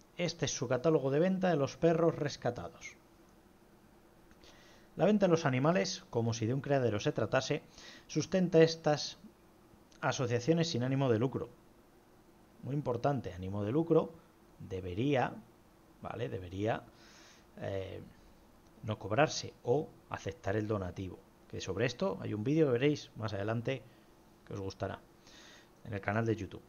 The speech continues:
eso sí. Eh, tristemente a particulares que recogen animales de las calles y de las perreras, o bien crían con su perrita.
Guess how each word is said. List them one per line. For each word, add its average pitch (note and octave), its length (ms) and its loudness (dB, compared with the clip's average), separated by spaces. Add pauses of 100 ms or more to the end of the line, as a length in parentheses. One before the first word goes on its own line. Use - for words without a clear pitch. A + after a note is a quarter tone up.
eso G2+ 200 -10
sí. - 100 -14 (3250)
Eh, D3 320 4
tristemente D#3+ 420 4
a D3 40 6
particulares F3 640 2
que E3 140 6
recogen C#3+ 400 0
animales C#3 460 2
de C3 80 2
las A2+ 180 2
calles D3+ 540 2
y C3+ 180 0
de C3+ 100 2
las C3 140 0
perreras, A#2 720 0 (240)
o C#3 120 -2
bien E3 240 2
crían D#3 360 4
con A2+ 280 -2
su D#3+ 180 -2
perrita. A#2 440 -2